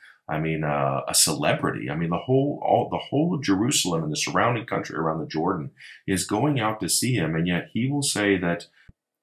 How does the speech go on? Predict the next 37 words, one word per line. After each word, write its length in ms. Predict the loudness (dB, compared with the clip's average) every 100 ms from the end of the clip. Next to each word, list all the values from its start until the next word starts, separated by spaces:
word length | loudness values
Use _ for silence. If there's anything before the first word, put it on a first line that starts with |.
| _
he, 460 | -2 0 2 0 -2
meaning 340 | -6 -4 -2 -2
our 160 | -2
Lord 280 | 0 0 0
Jesus 320 | -4 -8 -8
Christ, 460 | -2 2 2 0 -10 _ _ _
must 260 | 0 0 0 0
increase 680 | 0 0 0 0 -2 -4
and 160 | -4 -2
I 280 | -2 0 0
must 320 | -2 -4 -4
decrease. 760 | -4 -4 -8 -16 -6 -6 -6 _ _ _ _ -4
And 160 | 0 2
the 80 | 4
same 320 | 6 6 4
might 220 | 2 0
be 100 | 0
said 380 | 0 2 0 -2
of 180 | -6 -6
each 320 | -4 -4 -2
and 80 | -2
every 240 | 0 -2
one 160 | -2 -4
of 100 | -4
us. 480 | -2 -2 -4 -6 -8 -4
If 240 | -2 -2
we 500 | 0 2 2 2 -2 -8 _ _ _ _ _ _ _ -16 -14 -12 -8 -6 0
die 360 | 4 4 2 0
to 140 | -2 0
self, 500 | 0 0 -2 -4 -4
if 220 | -4 -4
we 540 | -2 0 0 -2 -6 -10 _ _ _ _ _
get 140 | 2 6
out 200 | 6 4
of 120 | 0
the 100 | -2
way 500 | 0 0 -2 -4